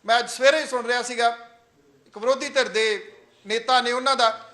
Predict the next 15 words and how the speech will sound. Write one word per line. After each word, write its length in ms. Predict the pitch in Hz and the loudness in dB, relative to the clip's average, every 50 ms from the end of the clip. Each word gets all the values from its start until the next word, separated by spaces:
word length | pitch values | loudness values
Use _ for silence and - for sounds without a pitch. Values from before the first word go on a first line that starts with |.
| - _ - | -20 _ 0
ਕਿ 160 | 262 262 262 | 4 4 4
ਜੀ 100 | 254 285 | 4 2
ਇਹ 180 | 277 269 269 262 | 2 2 2 4
ਫਿਰ 160 | 240 262 262 | 2 0 -2
ਕਾਹਦੇ 300 | 254 254 254 269 285 302 | 2 2 2 2 2 -2
ਲਈ 120 | 277 285 | -6 -6
ਬਣਾਈ 320 | 254 247 240 240 240 240 226 | -4 -2 0 0 0 0 -2
ਹੋਈ 180 | 240 240 240 240 | -6 -2 0 2
ਹੈ 120 | 233 220 | 4 4
ਐਂਟੀ 560 | 226 220 214 - - 247 240 240 233 - - _ _ _ _ 156 | 2 2 -2 -8 -8 -8 -8 -8 -8 -12 -20 _ _ _ _ -2
ਗੈਂਗਸਟਰ 480 | 196 208 214 214 208 - - 247 240 233 | 0 0 0 0 -4 -8 -6 -4 -4 -2
ਟਾਸਕ 460 | 233 233 214 214 220 214 - - - | 0 0 2 2 2 0 -4 -10 -10
ਫੋਰਸ, 280 | - 226 220 220 214 - - - - _ _ _ _ _ _ _ | -6 -4 -4 -4 -6 -8 -14 -18 -20 _ _ _ _ _ _ _
ਉਹਦੇ 180 | 226 254 269 269 | 0 0 2 2
ਤਾਂ 200 | 262 262 247 233 | 2 2 0 0